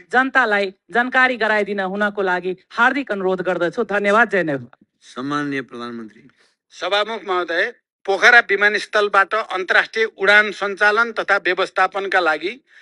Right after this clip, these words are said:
Speaker 3: सार्वजनिक निजी साझेदारीको आधार तयार गर्न समिति गठन भई कार्य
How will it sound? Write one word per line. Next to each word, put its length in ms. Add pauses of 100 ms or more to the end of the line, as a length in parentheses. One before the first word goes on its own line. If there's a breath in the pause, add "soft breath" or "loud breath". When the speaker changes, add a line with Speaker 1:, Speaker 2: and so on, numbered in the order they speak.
(400 soft breath)
Speaker 3:
सार्वजनिक 600
निजी 280
साझेदारीको 840
आधार 420
तयार 360
गर्न 300
समिति 420
गठन 420
भई 240
कार्य 480